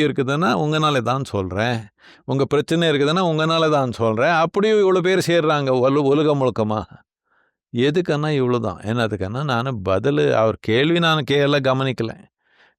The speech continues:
கேள்வி என்டர்டெயின்மெண்ட்டு கொஞ்சம் பேசணும் தானே. முக்கியமா உயிர். என்னத்துக்குன்னா, எல்லா உயிருக்கும் ஒரே கேள்வி தான். நினைச்சுக்கிறாங்க, அவர் வேற வேற கேள்வி மாதிரி நினைச்சுக்கிறாங்க அவர் மனத்துல.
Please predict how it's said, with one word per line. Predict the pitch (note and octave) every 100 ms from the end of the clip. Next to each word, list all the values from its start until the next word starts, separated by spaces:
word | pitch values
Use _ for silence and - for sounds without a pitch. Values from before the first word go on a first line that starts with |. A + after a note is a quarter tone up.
| -
கேள்வி | - A2 C3 D#3+ F#3 F#3 E3+
என்டர்டெயின்மெண்ட்டு | E3 D#3+ E3 D#3+ D#3 D3+
கொஞ்சம் | C3+ A#2 -
பேசணும் | C3+ - C3+
தானே. | B2 A2+ D#2+ A2 - _ _ _ _
முக்கியமா | - G#2 - C2 D#2 E2+ B1
உயிர். | B2 B2+ C2 _ _ _ _ _ _ _ _ _ _ _ _ _ _ _ -
என்னத்துக்குன்னா, | G2 F#2 G#2+ B2 E2+
எல்லா | G2 A#2 G#2+
உயிருக்கும் | G#2 - G2+
ஒரே | F#2 G#2 -
கேள்வி | F#2 E2+ F#2
தான். | - G2 - _ _ _ _ _ _ _ _ _ _ _ -
நினைச்சுக்கிறாங்க, | G2+ B2 - C#3+ C#3 A2+ F#2
அவர் | F#2
வேற | F#2+ A2 A2
வேற | A#2+ A#2
கேள்வி | A#2 A#2+
மாதிரி | B2 A#2+ C#3 C3
நினைச்சுக்கிறாங்க | B2+ B2+ C#3 C#3 C3
அவர் | A2 G2+
மனத்துல. | A2 G#2 F#2+